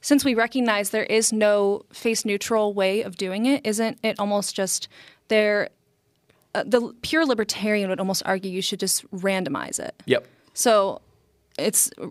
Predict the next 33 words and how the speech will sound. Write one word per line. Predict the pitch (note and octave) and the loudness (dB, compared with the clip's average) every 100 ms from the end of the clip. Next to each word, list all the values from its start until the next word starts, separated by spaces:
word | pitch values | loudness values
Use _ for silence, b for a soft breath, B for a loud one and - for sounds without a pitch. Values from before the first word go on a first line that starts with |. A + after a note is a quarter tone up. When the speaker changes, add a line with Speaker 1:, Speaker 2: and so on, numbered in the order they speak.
| - | -4
Speaker 1:
either | A3 G#3+ | 0 2
a | G3 | 2
random | F#3+ G#3+ A#3 G#3 | 2 2 2 2
nudge | F#3 F3 E3+ E3+ - | 0 0 -2 -4 -4
or | G3 F#3+ F3 F3 | 0 0 2 -2
a | F#3+ | -2
nudge | F#3+ F3+ F#3 - - | -2 -2 -2 -6 -6
in | F3+ F3 F3+ | -6 -4 -6
someone's | F3 G3+ F#3+ E3+ | -4 -4 -4 -4
best | F#3+ - | -6 -2
interest, | - B3 A#3 A#3 | 0 0 0 0
assuming | D#4 - D#4+ D#4 C#4+ | 0 2 4 6 6
the | |
people | B3+ C4 A#3+ | 4 0 0
designing | A3 G#3 G3+ G3 | 0 0 0 -2
the | F#3+ | -4
choice | - F#3+ F3+ | -4 -4 -2
have | - D#3+ - | -2 -2 -4
the | - | -12
best | - - - | -10 -10 -10
interest | A#3 A#3+ | -8 -8
in | - | -8
mind. | - - - - b b | -10 -10 -12 -14 b b
Speaker 2:
Yeah, | - D3+ B2+ - | 2 4 4 -2
and | D#3+ D3+ | -2 2
that's, | D3 D3 - - | 0 -2 -6 -2
and | C3+ | 0
that's | C3 - - | 0 -2 -4
one | B2 | -2
of | B2 A#2 | -2 -2
the, | A#2 A#2+ A#2 A#2 A2 | -2 0 0 -2 -2
uh, | B2 A2 A2 A2 - _ _ _ _ _ | -4 -2 -4 -4 -10 _ _ _ _ _
minor | C3+ C3 C3 A#2 A#2 A2+ | -4 -2 -2 -2 -2 -4